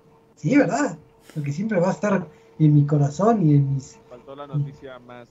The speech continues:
Speaker 2: desalentadora para todo tu Y es que no lo pudimos hablar porque estaba Worlds y tuvimos que cubrir, bueno, Eddie lo estuvo cubriendo.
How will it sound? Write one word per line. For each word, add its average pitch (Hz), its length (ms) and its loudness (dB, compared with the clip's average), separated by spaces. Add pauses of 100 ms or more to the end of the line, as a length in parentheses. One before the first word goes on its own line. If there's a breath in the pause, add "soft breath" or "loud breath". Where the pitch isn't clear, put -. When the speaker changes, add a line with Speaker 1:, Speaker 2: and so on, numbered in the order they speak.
Speaker 2:
desalentadora 104 1160 -20
para 98 220 -20
todo 104 240 -20
tu - 120 -20 (340)
Y 117 160 -18
es 147 100 -20
que 156 100 -16
no 165 80 -14
lo 165 120 -10
pudimos 160 300 -14
hablar 147 240 -8
porque - 240 -18
estaba 135 240 -10
Worlds 143 540 -6
y 127 60 -16
tuvimos 127 360 -16
que 113 160 -16
cubrir, 120 340 -8
bueno, 117 260 -14
Eddie 135 200 -8
lo 104 80 -16
estuvo 113 200 -20
cubriendo. 113 460 -16